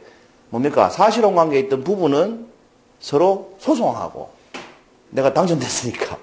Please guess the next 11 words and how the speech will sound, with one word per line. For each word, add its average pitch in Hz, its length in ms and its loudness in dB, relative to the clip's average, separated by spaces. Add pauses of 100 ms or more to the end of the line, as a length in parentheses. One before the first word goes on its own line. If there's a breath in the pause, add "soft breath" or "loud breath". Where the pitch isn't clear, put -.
(100)
<laughs> - 180 -20
막 117 100 -4
헤어지려고, 117 580 2 (460 loud breath)
그런 240 220 4
식으로, 135 680 4 (460 loud breath)
어, - 120 0
생각보다 190 680 2
그렇게 147 260 -8
행복하지 208 540 -6
않다라는 95 400 -8
겁니다. 131 460 -2